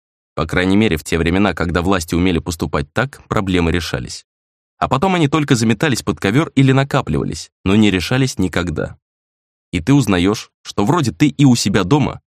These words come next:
но уже ни разу в нём не хозяин из-за пригретых таких вот наивно вороватых, маленьких, но страсть каких гордых народов, скорее даже племён, которых почему-то нельзя обижать.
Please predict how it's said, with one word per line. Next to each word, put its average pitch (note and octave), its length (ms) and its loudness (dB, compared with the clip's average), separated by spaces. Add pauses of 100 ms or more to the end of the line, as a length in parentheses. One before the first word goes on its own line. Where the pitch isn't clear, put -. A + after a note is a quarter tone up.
(240)
но G#2+ 160 4
уже D#3+ 180 2
ни E3 100 2
разу D#3+ 240 2
в A#2+ 80 2
нём C#3 160 6
не B2+ 80 6
хозяин B2 440 0
из-за A#2+ 300 2
пригретых G#2 560 -2
таких A2 380 -2
вот G#2 160 0
наивно C3+ 380 4
вороватых, G2 680 -2
маленьких, F2+ 720 -2 (340)
но G2+ 140 0
страсть - 420 -2
каких A#2 380 0
гордых F#2+ 420 0
народов, F#2+ 540 -2 (300)
скорее A2 360 0
даже G2+ 220 0
племён, F#2+ 480 -2 (600)
которых D3+ 440 0
почему-то D#3 480 0
нельзя F2+ 320 0
обижать. D3 520 -2